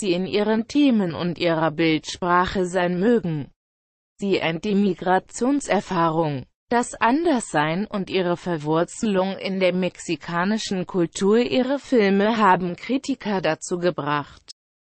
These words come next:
ihre Klassifizierung zu überdenken, wie die Grenzen zwischen künstlerischen und kommerziellen Filmen oder zwischen Weltkino und U-S-Kino,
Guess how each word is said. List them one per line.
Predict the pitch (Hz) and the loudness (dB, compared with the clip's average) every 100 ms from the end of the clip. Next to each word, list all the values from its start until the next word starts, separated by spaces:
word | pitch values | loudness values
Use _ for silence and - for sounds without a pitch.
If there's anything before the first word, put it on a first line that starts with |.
| _ _ _ _ | _ _ _ _
ihre | 254 262 226 226 | 2 2 4 0
Klassifizierung | - 277 247 - 196 - 180 - 208 240 269 302 320 320 | 0 0 0 0 -6 -6 -8 -6 0 2 4 4 2 -2
zu | - 262 | -6 -4
überdenken, | 202 190 240 247 247 220 - 135 127 _ - | -2 -2 0 0 0 -2 -4 -8 -8 _ -8
wie | 185 190 | -4 -2
die | 180 160 | -2 -2
Grenzen | 175 202 277 320 - 302 294 | 0 2 2 0 -2 -2 -2
zwischen | - 202 - 185 | -2 -2 -2 -4
künstlerischen | - 269 320 - 185 175 175 - 190 - | 0 0 0 -2 -2 0 -2 -2 -4 -2
und | 208 | -4
kommerziellen | 220 254 311 302 - 190 180 170 | 0 2 0 -2 -2 0 2 0
Filmen | - 170 175 202 254 | 0 2 2 2 2
oder | - 190 180 - | 2 2 2 0
zwischen | 190 175 175 170 | -4 -2 -2 -2
Weltkino | 165 160 208 - 254 226 196 196 - | 0 0 -2 0 2 4 4 2 0
und | 185 165 | -4 -4
U-S-Kino, | 214 233 240 - 269 254 202 156 135 | 0 0 0 -2 2 4 4 2 -2